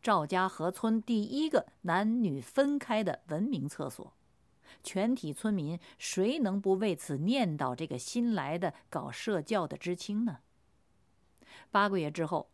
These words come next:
习近平出色地完成整改任务，因此身份为之一变，入了党，当了梁家河的大队支部书记。当时梁家河三个知青走了俩，剩下他一个人，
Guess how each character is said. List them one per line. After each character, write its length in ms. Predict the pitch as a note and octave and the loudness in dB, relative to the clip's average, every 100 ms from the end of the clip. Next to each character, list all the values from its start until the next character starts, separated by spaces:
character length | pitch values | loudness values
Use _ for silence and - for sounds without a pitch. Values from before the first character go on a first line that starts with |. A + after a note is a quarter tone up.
| - | -10
习 180 | G3 | -4
近 160 | G3 F#3+ | 0 0
平 220 | E3+ F3 | 0 -4
出 260 | - C4 C4 | -4 -4 -2
色 180 | B3+ E3 | 0 0
地 120 | C#3 | 0
完 280 | C#3 F#3 A#3+ | -2 0 -2
成 320 | - D3+ - | -4 -6 -4
整 240 | D3 D#3+ F3+ | -4 -4 -4
改 200 | C#3 - | -6 -6
任 180 | E3 D#3 C#3+ | -4 -4 -6
务， 180 | D3 - - - - - - | -12 -18 -20 -20 -20 -10 -2
因 180 | D4+ | 0
此 240 | D#4 F#3+ F3 | 0 2 2
身 260 | - C4 | 4 2
份 280 | B3+ A#3 F3+ - _ _ - | 4 0 0 -8 _ _ -4
为 200 | D#3 E3+ | -2 0
之 180 | - E3+ | -2 -6
一 140 | D3+ | -4
变， 240 | G#3 B3 - _ _ _ - | -2 -2 -4 _ _ _ -4
入 220 | C#4+ C4 | 0 2
了 100 | E3 | 2
党， 460 | - - B2+ E3 - _ _ | -2 -6 -10 -10 -12 _ _
当 180 | G3 F#3+ | 2 2
了 120 | E3 | 0
梁 360 | C#3+ D3+ G#3+ A#3 | 0 0 2 2
家 280 | A3+ G#3+ | 2 0
河 240 | G#3+ D3 D3+ | -2 -2 -2
的 100 | D#3+ | -2
大 240 | E3+ C3+ | -2 -4
队 160 | D3+ B2 | -6 -8
支 160 | D#3 | -6
部 80 | D3+ | -8
书 220 | C3 F3+ | -4 -4
记。 180 | F#3 D#3+ _ _ _ _ _ - - - | -4 -6 _ _ _ _ _ -20 -6 2
当 160 | C#4 | 4
时 140 | C#4 G#3+ | 4 2
梁 180 | G3+ | 2
家 160 | G#3 G#3 | 4 4
河 380 | - D#3 E3 F3+ | 2 -2 0 0
三 220 | - G3+ | 0 -2
个 100 | F3+ | -2
知 160 | F#3+ F#3+ | -2 -2
青 260 | A3 G#3+ | 0 0
走 220 | G#3 C3+ | 0 -2
了 100 | B2 | -2
俩， 160 | F3+ C3+ - - - - | -2 -4 -10 -20 -20 -20
剩 280 | - - B3+ | -6 0 2
下 140 | F3 E3+ | 0 -2
他 140 | G#3+ | -4
一 200 | E3+ G#3+ | -2 0
个 140 | B3 | 0
人， 160 | E3 - | 0 -2